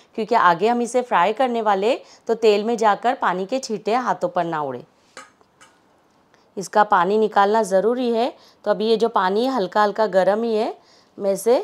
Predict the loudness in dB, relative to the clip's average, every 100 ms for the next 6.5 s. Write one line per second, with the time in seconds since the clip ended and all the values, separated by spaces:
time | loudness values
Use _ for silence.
0 | -4 _ _ _ _ -14 -12 -2 2 2
1 | 2 2 2 2 0 0 0 0 -4 -6
2 | 0 -2 0 0 -2 -2 -2 0 -2 0
3 | -6 -2 -4 -2 -6 -10 -16 _ _ _
4 | _ _ _ _ -14 -14 -14 -12 -8 -6
5 | -6 -6 -6 -4 -4 -4 -4 -4 -6 -8
6 | -12 -8 -10 -12